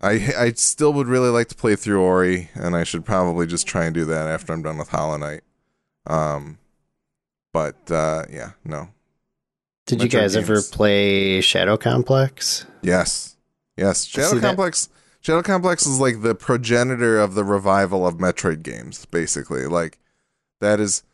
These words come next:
Speaker 1: the, I don't think, like, um, I don't think your Hollow Knights and, well, I don't know, that's not true.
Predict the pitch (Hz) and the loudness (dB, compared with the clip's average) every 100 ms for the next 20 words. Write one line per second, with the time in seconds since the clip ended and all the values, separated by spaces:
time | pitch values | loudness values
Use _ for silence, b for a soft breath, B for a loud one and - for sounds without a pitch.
0 | _ _ - 113 - _ _ _ 107 120 | _ _ -2 0 0 _ _ _ -2 0
1 | 131 117 - 127 117 - _ 113 110 101 | 0 -2 0 0 0 -6 _ 0 2 2
2 | - 101 95 90 90 87 _ - - _ | 0 2 2 2 -2 -10 _ -16 -16 _
3 | _ _ 107 120 131 107 - 123 113 - | _ _ -2 0 0 -2 0 0 0 -4
4 | 117 113 104 104 110 110 107 104 104 - | 0 2 2 2 4 4 2 0 0 -2
5 | - - 107 104 101 98 92 - 127 147 | -2 -2 0 4 4 2 -2 -6 -2 2
6 | 139 117 92 80 107 - 104 - 85 | 4 2 0 -2 -2 0 -2 -2 -6